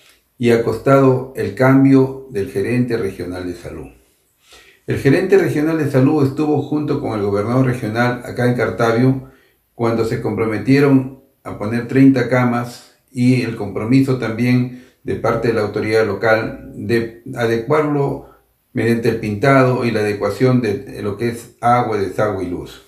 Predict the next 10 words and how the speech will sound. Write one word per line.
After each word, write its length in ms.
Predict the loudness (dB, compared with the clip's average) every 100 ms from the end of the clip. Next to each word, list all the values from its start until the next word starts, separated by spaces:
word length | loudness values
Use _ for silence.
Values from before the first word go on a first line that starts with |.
| _ _ _ -20 -20 _
Esto 360 | 0 0 2 2
la 80 | 2
autoridad 420 | 2 2 2 2
local, 560 | 2 2 2 0 -8 -20 _ _
con 220 | _ -6 -2
la 260 | -2 -2
participación 720 | -4 -6 -8 -8 -8 0 2
de 120 | 2 0
la 120 | -4
comunidad 680 | -6 -6 -4 0 -2 -4